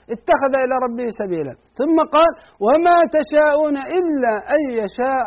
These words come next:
الله إن الله كان عليما حكيما يدخل من يشاء في رحمته". فمشيئة العبد تحت مشيئة الله. المقصود هو مثال، وقد نأخذه إن شاء الله بالتفصيل في موضوع القضاء والقدر، لكن هنا نحن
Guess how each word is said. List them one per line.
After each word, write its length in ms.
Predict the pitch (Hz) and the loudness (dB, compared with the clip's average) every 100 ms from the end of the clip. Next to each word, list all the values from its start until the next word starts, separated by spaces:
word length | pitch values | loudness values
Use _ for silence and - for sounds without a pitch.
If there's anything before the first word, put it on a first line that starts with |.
| 214 | -4
الله 440 | 196 208 277 269 269 320 - _ - 262 | -4 -2 0 0 -2 -6 -8 _ -6 -4
إن 180 | 240 202 180 | -2 -2 -4
الله 300 | 202 233 180 170 220 | -2 -2 -4 -6 -4
كان 180 | 202 175 165 | -4 -4 -6
عليما 360 | 170 233 180 156 165 | -6 -6 -6 -6 -10
حكيما 340 | 160 220 220 220 _ - | -6 -2 -2 -4 _ -6
يدخل 280 | 247 196 214 202 | -6 -2 -2 0
من 80 | 208 190 | 0 0
يشاء 240 | 160 202 160 156 | -2 -6 -6 -10
في 60 | 160 | -10
رحمته". 300 | 147 143 131 123 | -8 -8 -8 -8
فمشيئة 500 | 143 147 247 269 240 233 | -6 -6 -4 -4 -2 0
العبد 240 | 254 294 - _ _ | 0 -2 -10 _ _
تحت 160 | - - 175 160 | -8 -6 -8 -8
مشيئة 380 | 180 156 127 123 | -8 -12 -12 -14
الله. 180 | 120 117 _ _ _ - | -14 -16 _ _ _ -4
المقصود 360 | 330 285 - 285 233 | -2 -2 -2 -4 0
هو 80 | 233 208 | -2 -2
مثال، 320 | 196 247 233 233 _ _ _ - | -4 0 0 0 _ _ _ -8
وقد 220 | 196 202 196 | -4 -2 -2
نأخذه 300 | 214 208 185 165 | -4 -4 -6 -6
إن 60 | 143 | -6
شاء 80 | 180 | -6
الله 140 | 165 170 | -4 -6
بالتفصيل 440 | 165 - 147 214 185 | -6 -10 -10 -8 -4
في 60 | 196 175 - 196 | -6 -6 -6 -4
موضوع 200 | 190 190 | -2 -2
القضاء 280 | 175 196 196 | -4 -4 -2
والقدر، 380 | 196 226 196 156 _ _ _ _ _ _ _ - - 175 | 0 -2 -2 -4 _ _ _ _ _ _ _ -20 -14 0
لكن 220 | 214 202 196 226 | 0 2 -2 -2
هنا 160 | 277 262 | -2 -2
نحن 140 | 294 | -2